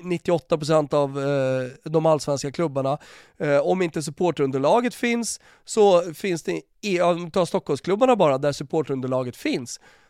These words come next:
så, eh, finns det inga möjligheter att, eh, köpa mark och bygga arenor och, och så vidare och så vidare. Så att det, det, det, det, det går liksom inte att jämföra, eller det går inte att, eh, gö-, göra en copy-paste på vad F C Köpenhamn har gjort.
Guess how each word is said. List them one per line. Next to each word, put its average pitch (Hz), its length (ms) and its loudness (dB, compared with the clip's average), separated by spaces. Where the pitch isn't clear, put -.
så, 160 400 4
eh, 147 400 -2
finns 202 200 -8
det 220 80 -2
inga 165 100 0
möjligheter 135 540 -2
att, - 260 -8
eh, 127 160 -4
köpa 185 340 -2
mark 143 460 -6
och 156 200 -2
bygga 175 300 0
arenor 160 760 -4
och, 143 380 -4
och 160 140 -8
så - 100 -8
vidare 143 280 -4
och 120 60 -10
så - 80 -12
vidare. 117 320 -12
Så - 120 -10
att - 240 -12
det, 143 300 -12
det, 143 440 -4
det, 185 260 -2
det, 202 240 0
det 190 120 -4
går 220 300 2
liksom 196 240 0
inte 185 160 0
att 156 80 -4
jämföra, 180 420 2
eller 170 100 2
det 170 60 0
går 185 320 4
inte 156 260 -2
att, 143 200 -8
eh, 143 60 -6
gö-, 143 280 -6
göra 151 200 -2
en 135 80 -4
copy-paste 147 760 -4
på 127 260 -4
vad 120 380 -4
F 151 160 -6
C - 140 -8
Köpenhamn 131 540 0
har 107 80 -8
gjort. - 300 -20